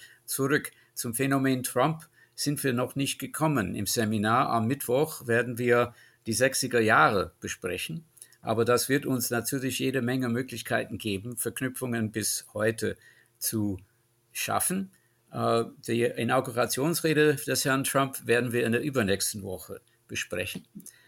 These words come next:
Und, äh, dann wird das Phänomen Trump wirklich dran sein im Seminar. Aber, äh, ich kann Ihnen schon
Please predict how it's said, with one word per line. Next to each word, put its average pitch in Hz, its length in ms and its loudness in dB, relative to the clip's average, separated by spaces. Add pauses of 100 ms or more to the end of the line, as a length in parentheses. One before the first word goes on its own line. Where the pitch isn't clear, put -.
(400)
Und, 120 400 -4
äh, 110 320 2
dann 120 260 2
wird 131 180 0
das 117 200 2
Phänomen 117 480 0
Trump 120 320 0
wirklich 120 400 -2
dran 110 260 2
sein 104 320 0
im 95 100 -4
Seminar. 90 640 -8 (580)
Aber, 113 580 2
äh, 113 200 0
ich 120 180 -6
kann 131 220 0
Ihnen 127 260 0
schon 139 400 0